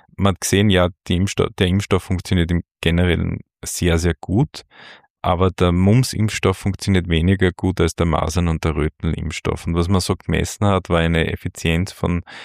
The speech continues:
zwischen neunundsiebzig und fünfundneunzig Prozent. Und das ist eben weniger als bei, bei Masern und Mumps. Ausreichend, ist durchaus gut, aber eben nicht so gut wie der Masernimpfstoff.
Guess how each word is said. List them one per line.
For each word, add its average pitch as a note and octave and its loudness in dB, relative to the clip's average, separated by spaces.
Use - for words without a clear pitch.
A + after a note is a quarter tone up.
zwischen F#2+ -2
neunundsiebzig F2 -2
und E2 -2
fünfundneunzig E2 -4
Prozent. D#2+ -8
Und F2 -4
das F#2+ 4
ist G#2 2
eben F2+ 0
weniger E2+ 2
als D2+ 0
bei, E2 -2
bei E2+ 0
Masern D#2+ -2
und D#2+ -6
Mumps. D#2+ -8
Ausreichend, G#2 -2
ist - -10
durchaus F#2 0
gut, A2 2
aber E2 0
eben D#2+ -4
nicht F#2 -2
so E2+ -4
gut E2 -4
wie E2 -2
der D#2 0
Masernimpfstoff. - -8